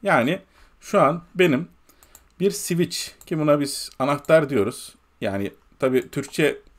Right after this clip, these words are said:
karşılıklarını kullanıyoruz arkadaşlar. Hani günlük hayatta çok kullanmasak da. Yani ben de günlük hayatta switch diyorum yani anahtar demiyorum. Hani her ne kadar, e, işte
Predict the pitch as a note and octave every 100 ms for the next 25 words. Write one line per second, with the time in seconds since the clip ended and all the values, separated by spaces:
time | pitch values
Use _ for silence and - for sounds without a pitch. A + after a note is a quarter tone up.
0 | _ - C#3+ C#3+ D#3 - D#3 D3+ - D#3
1 | D#3+ F3+ F#3+ F3+ F3+ F3+ F3+ F3 G3+ A3
2 | - - _ _ - C#3 C3+ D#3 F3 F3+
3 | F3 F3+ F3 F3+ - E3+ F3 E3 B2 G2
4 | - F#2 - - A2+ F#2+ A#2 E3 E3 C3+
5 | - _ _ _ _ _ _ C#3 C#3+ C#3+
6 | B2+ - - E3+ - - F3 G#3+ - B2+
7 | G#2+ G2+ G#2 A#2+ C3+ C#3 D#3+ D3 C#3+ C3+
8 | G2+ G2 A2+ A#2 A#2+ B2 B2 A#2+ A#2 -
9 | _ - G#2+ G2+ G2+ - A#2+